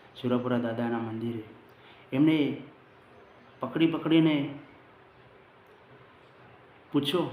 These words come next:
કે તમારું શું કામ કર્યું સુરાપુરા દાદાએ, તમને શું પ્રમાણ મળ્યું,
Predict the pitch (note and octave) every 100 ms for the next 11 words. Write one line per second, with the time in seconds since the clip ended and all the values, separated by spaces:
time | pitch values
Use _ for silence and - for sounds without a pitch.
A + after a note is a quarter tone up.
0 | - - D#3 C#3+ D3+ D3+ - F#3+ C#3+ B2+
1 | A#2+ A#2+ A2 - B2 A#2+ A#2 A2 A2+ A#2
2 | A2+ - - - - - - - - -
3 | - - - B3+ B3+ B3 - - - -
4 | - - - - - - - - - C#3
5 | D#3+ C#3+ F3 D#3 C#3+ C#3 C3+ B2 A2